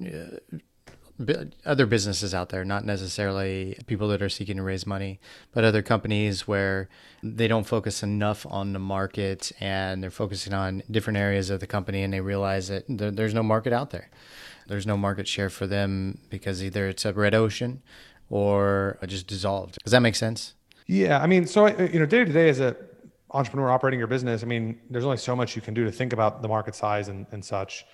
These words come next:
Speaker 2: My job as an investor is to, you know, pull apart those claims. But if you've already committed to, to putting your, spending your lifetime there,
Speaker 1: Mm-hmm.
Speaker 2: um, y-, you know, unless you're having a, a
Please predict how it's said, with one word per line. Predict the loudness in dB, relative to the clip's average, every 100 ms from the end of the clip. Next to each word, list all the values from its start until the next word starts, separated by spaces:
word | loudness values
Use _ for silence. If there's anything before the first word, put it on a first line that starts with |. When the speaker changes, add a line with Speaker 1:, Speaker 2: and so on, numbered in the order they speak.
| _ _ _ -2
Speaker 2:
My | 4 6
job | 6 4
as | 2
an | -2
investor | 2 2 2 -2
is | -2 -6
to, | -10 -14 -12
you | -12
know, | -12 -14 _ _ _ _ -2
pull | 0
apart | 2 -2
those | -4
claims. | -8 -8 -6
But | -4
if | 2
you've | 6
already | 6
committed | 6 2 2
to, | 2 -4 -8
to | -8 -12 _ _ _
putting | -2 -2
your, | -4
spending | -6 -4 0
your |
lifetime | 2 0 0 -2 0
there, | 0 0 -2 -10 _ _
Speaker 1:
Mm-hmm. | -6 0
Speaker 2:
um, | 0 0 -2 -6 -14 _ _ _ _
y-, | -20 -18 -4
you | 2
know, | 4
unless | 6 6
you're | 6
having | 6 6
a, | 2 2 -2 -18 _ -4
a | 0 2 0